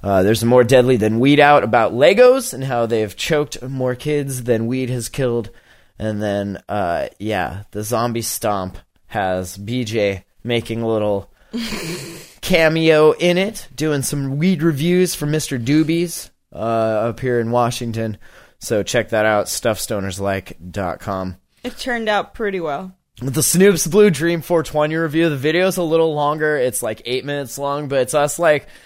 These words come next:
Speaker 1: sitting here getting blazed and rapping to some Snoop songs and just kinda talking about Snoop and his Blue Dream.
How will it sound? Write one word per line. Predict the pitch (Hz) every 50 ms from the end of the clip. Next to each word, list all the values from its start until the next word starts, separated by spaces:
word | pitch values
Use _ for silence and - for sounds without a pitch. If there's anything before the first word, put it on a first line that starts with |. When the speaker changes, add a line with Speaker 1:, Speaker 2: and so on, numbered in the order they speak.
| _ _ _ -
Speaker 1:
sitting | - - 190 196 185 190
here | 180 190 180
getting | 180 147 170 175 160 160 160
blazed | 139 147 151 151 151 160 151 131 139
and | 135 135
rapping | 131 135 135 135 139 139 156 147
to | 147 143
some | - - 143 123
Snoop | - - - 131 131 131 127 -
songs | - - 151 139 131 131 139 139 120 127
and | 131 117
just | 113 -
kinda | - 151 135 127 127 117 104 _ -
talking | - 139 131 127 127 127
about | 123 123 120 107
Snoop | - - 127 123 117 117 117 113 -
and | 107 98 90 _ _ _ _ _ _ _ _
his | - 120 120 107
Blue | 92 127 135 131 123
Dream. | 117 110 120 123 117 113 110 113 101